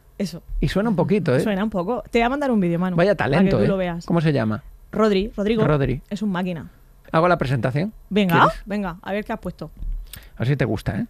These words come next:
Speaker 1: ¿Te imaginas que
Speaker 2: Hoy
Speaker 1: no?
Speaker 2: nos acompaña alguien cuyo apellido es aviso real. Miriam Alegría. Esto ya
Speaker 1: Sí.
Speaker 2: lo hemos comentado aquí. Además es alegre, murciana. Aunque empezó siendo de playa y se mudó al centro de Murcia con la excusa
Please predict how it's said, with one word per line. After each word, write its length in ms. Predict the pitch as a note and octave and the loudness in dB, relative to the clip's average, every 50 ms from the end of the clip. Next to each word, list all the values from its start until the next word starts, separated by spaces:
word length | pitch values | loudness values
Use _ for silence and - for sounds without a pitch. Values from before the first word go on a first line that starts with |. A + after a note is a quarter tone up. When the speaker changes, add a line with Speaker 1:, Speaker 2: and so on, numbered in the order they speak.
| - - - - - - - - | -10 -16 -20 -20 -20 -20 -18 -12
Speaker 1:
¿Te 60 | - G3 | -8 -6
imaginas 340 | F#3+ F#3 - G3 F#3+ G#3 G3 | -6 -6 -6 -6 -6 -6 -2
que 100 | - G3 | 2 4
Speaker 2:
Hoy 320 | G3+ A3 A#3+ B3 C4 - - | 6 8 8 8 6 2 0
Speaker 1:
no? 80 | - G3 | 0 2
Speaker 2:
nos 120 | F#3 E3+ F#3 | 2 2 2
acompaña 480 | F#3 F#3 F#3+ D#3+ G3+ G#3 G#3 G3 F#3 | 2 2 4 4 4 4 4 4 2
alguien 240 | F#3+ G3 G3 G3+ F#3+ | 4 2 2 2 2
cuyo 200 | D#3+ F3+ D#3+ D#3 | 2 4 4 4
apellido 320 | D3 C3 E3 D3 E3 E3+ E3 | 4 4 4 4 4 4 4
es 80 | C3+ | 2
aviso 340 | C#3+ C#3 C#3+ C#3 - E3 D3+ | 2 2 2 2 2 0 0
real. 520 | B2+ B2 C3+ C3+ B2+ B2 - B2 B2 - - - - - - - - - | 2 2 2 2 2 0 0 -2 -2 -4 -8 -12 -20 -20 -20 -20 -20 -6
Miriam 460 | - - D#3+ D#3+ D#3+ D#3 D#3 D3+ D3 C#3 | 0 2 4 4 4 4 4 4 4 4
Alegría. 500 | C#3 C3+ C3+ B2 B2+ C3 C3 C#3 - - - - - - - | 4 4 4 4 4 4 4 2 0 -2 -6 -14 -20 -20 -12
Esto 140 | - - - | -4 -2 0
ya 120 | C3+ B2+ | 0 2
Speaker 1:
Sí. 20 | |
Speaker 2:
lo 60 | B2 A#2+ | 2 0
hemos 180 | A2+ A2 - | 0 -2 -2
comentado 440 | - - A#2 A#2+ A#2+ A2+ A#2+ A#2+ A2+ | -2 -2 0 0 0 0 -2 -2 -2
aquí. 240 | B2+ - - - - - - - - - _ _ - - - | -2 -4 -4 -6 -8 -12 -18 -20 -20 -20 _ _ -20 -12 -4
Además 240 | - - D3 C#3+ A#2 | -2 0 0 0 0
es 120 | C#3+ A#2 | 0 0
alegre, 360 | D#3 C#3 C3+ C3 B2 C3 - A#3 | 2 2 2 0 0 0 -2 0
murciana. 580 | B3+ C#3+ C#3 B2+ - - D#3 C#3 C3+ D3 E3 G#3+ - - - - - - - - | 0 0 0 2 2 2 2 2 2 0 -4 -6 -10 -16 -20 -20 -20 -20 -16 -4
Aunque 200 | - D3+ D#3 C3+ | -2 0 2 2
empezó 380 | D3+ B2 F3 D#3 C3 F3 G#3+ G#3 | 2 2 2 2 2 2 2 2
siendo 300 | - - A3 G3+ G3 F#3+ | 0 0 0 2 4 4
de 100 | E3+ D3+ | 4 4
playa 300 | B2 - E3+ E3+ E3 D#3 | 4 2 2 4 4 2
y 40 | D3 | 2
se 120 | - D#3+ C#3+ | 2 0 2
mudó 180 | C#3+ C#3+ D3+ | 2 4 4
al 100 | D#3 D3 C3 | 4 2 2
centro 240 | D#3 D3+ C3+ D3+ | 0 0 2 2
de 80 | D3 C#3+ | 2 4
Murcia 260 | C#3+ D3 D3+ C#3 - - | 2 2 2 2 0 0
con 80 | C#3+ | 2
la 80 | C3 B2+ | 2 0
excusa 500 | - - - F3 E3 - F#3+ F3+ C#3+ | 0 0 0 0 0 2 2 0 0